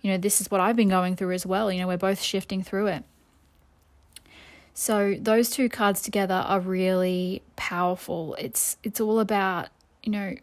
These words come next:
speaking your truth and at the same time also not feeling like you have to take action straight away. There are some of us who,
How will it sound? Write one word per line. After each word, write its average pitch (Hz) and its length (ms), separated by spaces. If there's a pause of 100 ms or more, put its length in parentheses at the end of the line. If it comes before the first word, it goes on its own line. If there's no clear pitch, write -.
(160)
speaking 269 680
your 240 220 (100)
truth - 840 (560)
and 190 520 (280)
at 214 120
the 233 60
same 214 320
time 202 320
also 190 760 (1300)
not 214 460 (100)
feeling 240 420
like 214 200
you 208 60
have - 180
to 208 80
take 202 420 (260)
action 190 520
straight 180 460
away. 170 540 (1080)
There 220 180
are 262 80
some 233 160
of 202 160
us 190 320 (160)
who, 190 440